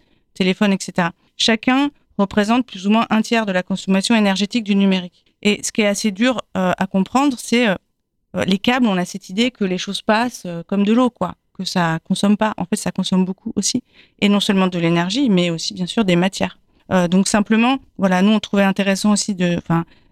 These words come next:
euh, de, de creuser le sujet data center, mais on pourrait, euh, creuser aussi le sujet réseau, euh, qui est évidemment une visibilité moindre.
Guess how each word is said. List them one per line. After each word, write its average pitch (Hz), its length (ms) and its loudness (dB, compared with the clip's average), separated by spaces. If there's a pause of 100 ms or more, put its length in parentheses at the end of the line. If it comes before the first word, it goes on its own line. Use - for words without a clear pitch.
(120)
euh, 90 300 -6
de, 185 140 0 (140)
de 185 120 0
creuser 226 360 0
le 220 60 -2
sujet 196 240 -4
data 185 220 0
center, 240 400 0 (360)
mais 190 100 2
on 185 140 2
pourrait, 202 420 0
euh, 170 100 -2
creuser 190 380 -4
aussi 190 240 -8
le 190 60 -12
sujet 180 520 -4
réseau, 175 420 -4 (340)
euh, 180 120 2
qui - 180 0
est - 20 4
évidemment 196 460 2
une 180 140 2
visibilité 175 500 -2
moindre. 208 320 2